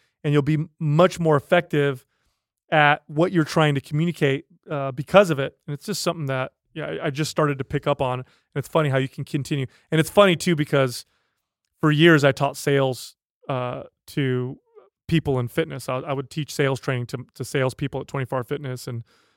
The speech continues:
I would teach it to other general managers. One of the first lessons that I ever, that I would ever teach a salesperson was, uh, listen, use your ears and mouth in proportion. Listen twice as much as you talk. So that means you don't have to f-,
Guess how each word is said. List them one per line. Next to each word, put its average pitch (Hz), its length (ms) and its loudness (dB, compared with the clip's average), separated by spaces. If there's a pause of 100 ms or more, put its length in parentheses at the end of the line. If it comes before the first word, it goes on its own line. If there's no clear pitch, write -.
(100)
I 131 80 0
would 127 100 0
teach - 220 -2
it - 60 -16
to 165 120 -4
other 139 160 -2
general 127 300 -2
managers. 131 480 -4 (320)
One 156 100 4
of 156 60 6
the 135 60 2
first 170 340 2
lessons 151 400 0
that 135 140 -2
I 135 60 -2
ever, 131 180 -4 (200)
that 139 100 -2
I 135 60 2
would 139 120 2
ever 135 140 2
teach - 280 -6
a 139 40 -4
salesperson 143 600 -2
was, 127 340 -4 (1400)
uh, 143 200 6
listen, 165 560 2
use 170 220 4
your 196 100 2
ears 190 280 6
and 160 100 2
mouth 151 280 4
in 139 60 -4
proportion. 135 520 -2
Listen 151 300 -2
twice 147 280 2
as 143 80 -6
much 147 200 -2
as 151 80 -8
you 180 60 -6
talk. 131 360 -4
So 135 100 -10
that 131 80 -8
means 131 280 -8 (460)
you 151 60 0
don't 139 100 6
have 156 120 4
to - 80 -8
f-, - 100 -14